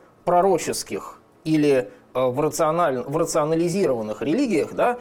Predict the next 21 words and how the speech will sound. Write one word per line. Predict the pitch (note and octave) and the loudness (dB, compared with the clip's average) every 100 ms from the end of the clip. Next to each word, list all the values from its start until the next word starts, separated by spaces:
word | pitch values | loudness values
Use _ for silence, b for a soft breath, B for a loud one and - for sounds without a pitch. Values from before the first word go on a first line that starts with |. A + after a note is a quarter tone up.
| B - | B -2
в | D#3+ F3 | 0 2
религиях, | F#3+ A#3 G#3 F3+ | 2 2 0 0
у | F#3+ | 0
которых, | F#3 F3+ A3 G3 | 0 2 2 0
так | F#3 F3+ | -4 -2
сказать, | F3 - - | -2 -2 -4
потолок | G3+ G3 G3 A3 - | -2 2 4 2 2
рациональности | D#3+ D#3+ F3 G#3 G3+ B2 G#2 - | -2 0 0 2 0 -2 -4 -4
может | C3 E3+ | -2 0
быть | C#3+ G3 | 0 0
очень | D#3 - A#2 | 0 -2 -6
высоким, | B2+ - C#4 C4 - - - _ _ _ - | -4 0 0 0 -2 -12 -18 _ _ _ -6
да, | A#3+ C4 B B - | -4 -4 B B -6
значительная | D3 F#3 G#3 D4+ A#3+ G3+ F#3 | 0 0 0 -2 0 0 0
часть | - G#3+ C3+ - | 0 0 0 -4
людей, | D#3+ F#3+ G#3 D3+ | -2 0 0 0
которые | D3 D#3+ D#3 | 0 0 -2
к | D3 | -2
ним | F3+ C#3+ | -4 -4
принадлежат, | B2 C3+ D3 G#3+ C4 F4+ - B B B | -4 -4 0 0 2 0 -4 B B B
живут, | B2+ F#3+ A3 D#4+ D#4 | 0 2 4 2 0